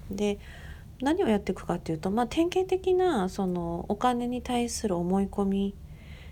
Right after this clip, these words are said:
が多くの人にあるので、それを、まあ、丁寧に取っていくという感じです。例えば、えーっと、親を、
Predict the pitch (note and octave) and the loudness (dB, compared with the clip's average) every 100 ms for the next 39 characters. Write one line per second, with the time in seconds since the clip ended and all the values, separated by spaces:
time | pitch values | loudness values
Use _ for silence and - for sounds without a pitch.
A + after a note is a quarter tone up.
0 | - - - - A#3 C#4 B3 - - - | -16 -16 -14 -4 2 4 4 2 -6 -14
1 | - - - B3 G#3+ A3 G3 F3 - G3 | -14 -2 0 6 6 6 4 4 4 4
2 | E3+ G#3 C#4+ A#3 - C4+ C4+ D#4 A3+ - | 2 0 0 0 -4 -2 2 2 2 2
3 | B3 G#3 F#3+ F#3 - E3+ D#3 - - - | 2 2 0 -6 -4 -2 -2 -4 -6 -2
4 | G3 A3 A3+ - G3+ E3+ F3+ - - F#3 | 2 2 2 0 -2 0 -2 -4 -2 -2
5 | F3+ - - - - - A#3 A#3 C4+ B3+ | 0 -2 -4 -8 -16 -4 -2 2 2 4
6 | A#3+ A3+ - - - - - A3 G#3 - | 6 4 2 -10 -14 -14 -8 -2 0 2
7 | G3+ A3 B3 C4+ C4+ A#3 A#3 A#3 - | 2 4 4 4 2 4 8 8 6